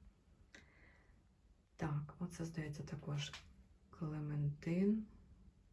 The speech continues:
Але не буду стверджувати. Можливо, це і мандарин. Мотя мені вже на голову лізе.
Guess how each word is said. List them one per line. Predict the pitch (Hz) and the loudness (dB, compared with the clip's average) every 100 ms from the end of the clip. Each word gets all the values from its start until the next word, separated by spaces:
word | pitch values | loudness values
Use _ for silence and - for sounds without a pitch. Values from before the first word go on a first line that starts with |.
| - - - - - - - | -20 -20 -20 -20 -20 -14 -8
Але | 156 | -2
не | 143 147 | 0 0
буду | 143 147 | -2 -2
стверджувати. | 147 - 143 143 151 160 190 220 233 - - - 453 587 - - - - | -4 -6 -2 0 0 -4 -4 -2 -4 -6 -12 -12 -12 -14 -16 -18 -20 -10
Можливо, | 160 143 160 175 | -6 -4 -4 -4
це | 185 - 180 | -4 -6 -4
і | 180 | -4
мандарин. | 175 170 165 147 143 147 - - - - - - - - - - - - - - - - - - - | -2 -2 -2 0 0 -2 -8 -18 -20 -20 -20 -20 -20 -20 -20 -20 -20 -20 -20 -20 -20 -20 -20 -20 -8
Мотя | 175 165 185 226 220 | -2 0 2 0 0
мені | 196 190 185 | 2 2 2
вже | 185 185 | 4 4
на | 180 | 2
голову | 165 147 147 147 147 | 0 0 0 0 -2
лізе. | 147 147 - | -2 -2 -4